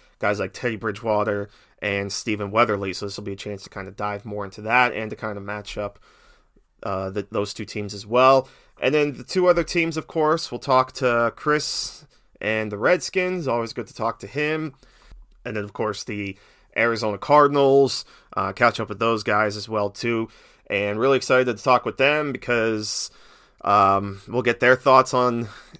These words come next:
getting Isaiah Simmons. <laughs> You know, of course, the Cardinals were right there to pick up Simmons after the Panthers didn't.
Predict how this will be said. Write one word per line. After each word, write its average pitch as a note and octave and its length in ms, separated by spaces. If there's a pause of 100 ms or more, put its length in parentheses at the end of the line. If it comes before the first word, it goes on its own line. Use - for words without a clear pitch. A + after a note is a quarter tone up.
(640)
getting B2 260
Isaiah A#2+ 320
Simmons. - 880
<laughs> - 40
You C#3 80
know, A2+ 120
of G#2 80
course, A#2+ 220
the - 60
Cardinals C3+ 380
were A#2 260 (360)
right A#2+ 300
there D3+ 240
to C3+ 80
pick C#3+ 200
up C#3 120
Simmons C#3+ 360
after C3+ 240
the A#2 80
Panthers C3+ 440
didn't. D#3 420